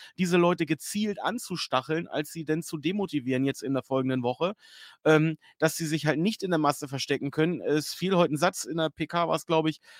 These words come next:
„Ein Führungsspieler kann dann führen, wenn er seine eigene Leistung bringt.“ Äh,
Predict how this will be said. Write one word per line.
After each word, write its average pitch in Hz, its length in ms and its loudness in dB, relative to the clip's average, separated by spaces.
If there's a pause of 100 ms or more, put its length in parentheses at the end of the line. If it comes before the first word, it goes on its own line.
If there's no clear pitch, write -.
„Ein 156 140 2
Führungsspieler 180 640 0
kann 170 240 2
dann 170 200 2
führen, 180 280 -2
wenn 170 220 0
er 139 100 2
seine 151 300 4
eigene 160 240 4
Leistung 170 440 2
bringt.“ 131 220 0 (380)
Äh, 117 80 -8